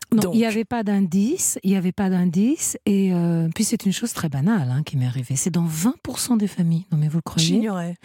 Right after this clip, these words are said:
Speaker 1: Vingt pour cent des familles, c'est statistique ce que je vous dis.
Speaker 2: Incroyable.
Speaker 1: <laughs> Bande de
Speaker 2: Mais alors,
Speaker 1: coquins.
Speaker 2: <laughs> Carla, être né d'un secret, c'est, c'est constitutif de votre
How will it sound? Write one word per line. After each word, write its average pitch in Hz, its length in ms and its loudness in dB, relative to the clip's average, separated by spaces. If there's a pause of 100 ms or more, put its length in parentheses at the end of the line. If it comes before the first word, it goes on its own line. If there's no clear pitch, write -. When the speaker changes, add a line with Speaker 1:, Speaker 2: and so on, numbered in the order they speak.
(160)
Speaker 1:
Vingt 226 260 2
pour - 160 -12
cent - 160 0
des 196 100 2
familles, 180 300 2
c'est 180 140 -6
statistique - 640 -6
ce - 80 -14
que 175 120 -2
je 160 120 -4
vous 170 80 -2
dis. 165 200 -6 (400)
Speaker 2:
Incroyable. 160 720 -2
Speaker 1:
<laughs> 170 60 -8
Bande 175 140 2
de 190 60 4
Speaker 2:
Mais 220 120 4
alors, 220 220 0
Speaker 1:
coquins. 247 200 -2 (300)
Speaker 2:
<laughs> 247 1400 -6
Carla, 185 400 -2
être 254 260 -4
né 269 180 -2
d'un 226 140 -2
secret, 185 440 -6
c'est, 190 200 -6 (220)
c'est - 280 -4 (100)
constitutif 269 960 -4
de 196 140 -2
votre 175 340 -4